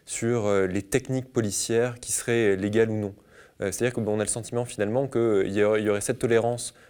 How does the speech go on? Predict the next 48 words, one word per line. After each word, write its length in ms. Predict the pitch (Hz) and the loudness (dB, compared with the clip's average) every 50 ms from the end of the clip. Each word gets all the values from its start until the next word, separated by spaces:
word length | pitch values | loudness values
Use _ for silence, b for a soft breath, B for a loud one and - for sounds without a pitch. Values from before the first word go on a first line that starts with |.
| B - | B -2
dans 100 | 110 104 | 0 0
l'application 360 | 101 - - - 104 - - | 0 0 -2 -4 -4 -2 -2
de 40 | 104 | -4
la 40 | 95 | -4
technique 200 | - - 107 101 | -2 -2 -2 -2
d'étranglement, 480 | - - 110 104 98 104 107 131 151 156 | -2 -4 -6 -4 -4 -2 -2 -2 -2 -2
mais 100 | 131 101 | -4 -4
qu'il 120 | - 107 | -2 -4
n'y 40 | 101 | -4
aurait 80 | 98 | -2
pas 80 | - 120 | -2 -2
véritablement, 760 | 110 113 107 101 - - 110 104 110 113 120 123 120 110 104 | -2 -2 -4 -4 -4 -4 -4 -2 -2 -2 -2 -2 -2 -2 -2
euh, 80 | 95 90 B B B B B | -2 -4 B B B B B
de 100 | - 107 | -6 -4
méthode, 520 | 101 104 101 - - 131 139 160 143 107 - B B B B B | -2 -2 -4 0 2 2 2 2 0 -2 -6 B B B B B
que 80 | - - | -14 -12
ce 100 | - 110 | -8 -8
serait 180 | - - 123 113 | -6 -6 -6 -6
fonction 340 | - - 113 - - 127 | -6 -6 -8 -6 -4 -4
des 60 | 117 101 | -2 -2
situations, 720 | - - 107 - 113 110 107 - - - 139 151 165 165 165 165 | -4 -4 -4 0 0 0 0 0 -2 -2 -2 -2 -2 -2 -6 -6
que 60 | - | -4
ce 60 | 120 | -2
serait 180 | 107 - - 110 | -2 -2 -2 -4
fonction, 480 | - - 117 104 - - 131 127 123 117 B B B B B B - | -4 -4 -6 -6 -4 -4 -2 -4 -4 -6 B B B B B B 0
euh, 140 | 98 98 95 | 2 2 2
des, 120 | 90 110 | 2 0
des 280 | 101 - - 107 107 107 | -2 -2 -4 -4 -2 -2
personnes, 520 | - 113 107 - - - 143 156 170 147 B B B B B B | -2 -2 -2 -2 0 2 2 2 2 2 B B B B B B
et 40 | - | -8
que 60 | - | -4
ce 80 | - 110 | -4 -2
serait 160 | - - 127 | 0 0 0
une 80 | 120 | 0
appréciation 460 | 113 - - 117 - - 110 - - 143 | 0 -2 -4 -6 -4 -2 -2 -2 -4 -4
complètement 440 | - - 101 - 110 - 131 135 | -4 -4 -4 -4 -4 -4 -6 -6
subjective. 640 | 127 - - - 107 110 107 - - - 110 98 87 B B B B B B B B - | -4 -6 -6 -4 -4 -4 -4 -4 -8 -8 -6 -6 -6 B B B B B B B B -2
Euh, 320 | 107 107 104 101 101 101 107 107 | 0 0 2 2 0 0 -2 0
et, 100 | 107 113 | 2 2
et, 280 | 113 104 107 113 110 120 | 2 2 2 0 2 2
et 60 | 117 | 0
je 60 | - | 0
crois 160 | - - 165 | 0 -4 -4
que 320 | 160 - 120 110 104 104 101 | 0 2 2 2 2 2 0
vraiment, 360 | 98 107 120 117 147 160 147 | 0 -2 -2 -2 -2 -2 -2
si, 240 | 143 - - - - | -2 -2 -2 -2 -2
si 140 | - - | -2 0
l'affaire, 480 | 208 208 214 - - 147 139 123 113 B | 0 -2 -2 0 0 0 0 0 -2 B